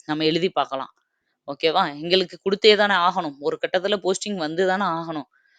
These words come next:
அந்த போஸ்டிங் உங்களுக்கு வரும். தைரியமா படிங்க. இன்னும் எழுபத்தஞ்சு நாள் இருக்கு. தாராளமா டைம் பிளான் பண்ணி நீங்க படிக்கலாம். நான் ஸ்டடி பிளானு, நம்மளோட சேனல்ல நம்ம கொடுக்க போற டெஸ்ட் பேட்ச் எல்லாத்த பத்தியும் அடுத்து ஒரு வீடியோ உங்களுக்கு நான் டீட்டெயிலா கொடுக்குறேன்.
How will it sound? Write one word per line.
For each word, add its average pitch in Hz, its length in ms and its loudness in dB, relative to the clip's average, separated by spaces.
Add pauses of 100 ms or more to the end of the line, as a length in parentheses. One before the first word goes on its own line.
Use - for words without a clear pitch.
(160)
அந்த 143 160 -4
போஸ்டிங் 180 400 -2
உங்களுக்கு 135 320 -6
வரும். 160 320 0 (120)
தைரியமா 214 520 0
படிங்க. 165 340 -4 (460)
இன்னும் 202 240 -4
எழுபத்தஞ்சு 190 480 0
நாள் 190 180 0
இருக்கு. 170 440 -2
தாராளமா 175 580 2
டைம் 175 400 0
பிளான் 170 360 -2
பண்ணி 175 220 -6
நீங்க 165 200 -6
படிக்கலாம். 151 520 -2 (360)
நான் 147 160 -6
ஸ்டடி 175 320 2
பிளானு, 170 400 2 (140)
நம்மளோட 196 500 2
சேனல்ல 175 540 0
நம்ம 180 320 -4
கொடுக்க 185 260 -2
போற 156 280 0 (500)
டெஸ்ட் 175 300 -4
பேட்ச் 170 400 2 (180)
எல்லாத்த 180 380 2
பத்தியும் 196 340 -4
அடுத்து 165 300 -6
ஒரு 156 160 -2
வீடியோ 185 300 0
உங்களுக்கு 156 320 -6
நான் 143 120 -6
டீட்டெயிலா 170 420 0
கொடுக்குறேன். 165 440 -4